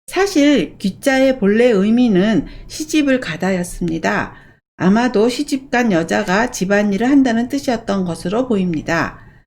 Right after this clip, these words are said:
나중에 여기에 발지자가 더해지면서 돌아가다, 돌아오다라는 뜻을 갖게 되었습니다. 음독은 기입니다. 기. 우리나라 음은 귀라고 하고요. 일본어는 단순하게 기라고 하시면 됩니다.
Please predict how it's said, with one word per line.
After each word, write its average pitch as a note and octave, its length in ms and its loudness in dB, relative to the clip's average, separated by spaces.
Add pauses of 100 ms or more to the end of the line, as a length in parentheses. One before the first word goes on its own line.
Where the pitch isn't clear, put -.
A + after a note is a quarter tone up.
(180)
나중에 A3 880 2
여기에 A3 600 2
발지자가 G#3 880 -2
더해지면서 F#3+ 1040 -2 (180)
돌아가다, F#3 800 -2 (320)
돌아오다라는 F#3+ 1120 0
뜻을 B3+ 320 -2
갖게 G3 300 -6
되었습니다. - 800 -8 (1300)
음독은 D4+ 680 4
기입니다. E3+ 920 -4 (100)
기. - 340 -8 (580)
우리나라 C#4+ 640 2
음은 B3 520 0
귀라고 G#3 640 0
하고요. A3 540 2
일본어는 F#3 560 0
단순하게 F#3 800 -2
기라고 C#3+ 600 -6
하시면 G3+ 380 -4
됩니다. E3+ 680 -2